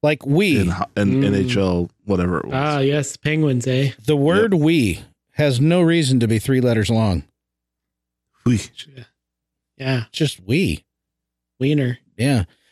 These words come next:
Speaker 1: I, bet, I wonder if
Speaker 3: That's
Speaker 1: the,
Speaker 3: a good
Speaker 1: s-,
Speaker 3: word.
Speaker 1: if Spanish speakers say the same thing about English, like, man, they don't enunciate at all.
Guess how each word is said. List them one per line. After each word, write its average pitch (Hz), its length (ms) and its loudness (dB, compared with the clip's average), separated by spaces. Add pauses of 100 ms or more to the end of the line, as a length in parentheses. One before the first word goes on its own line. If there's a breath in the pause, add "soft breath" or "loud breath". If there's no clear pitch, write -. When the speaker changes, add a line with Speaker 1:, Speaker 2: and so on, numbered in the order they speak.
Speaker 1:
I, 190 80 2
bet, 285 160 2
I 254 40 2
wonder 311 200 4
if 233 80 -2
Speaker 3:
That's - 160 0
Speaker 1:
the, - 80 -4
Speaker 3:
a - 20 -4
good - 40 0
Speaker 1:
s-, - 0 -
Speaker 3:
word. 185 60 4
Speaker 1:
if - 60 -2
Spanish 185 360 0
speakers 151 380 0
say 151 180 2
the 139 80 2
same 143 240 0
thing 139 160 0
about 127 180 2
English, 107 380 0
like, 101 160 -2
man, 131 220 2
they 127 100 2
don't 104 180 0
enunciate 87 540 0
at 78 100 -6
all. 82 300 -4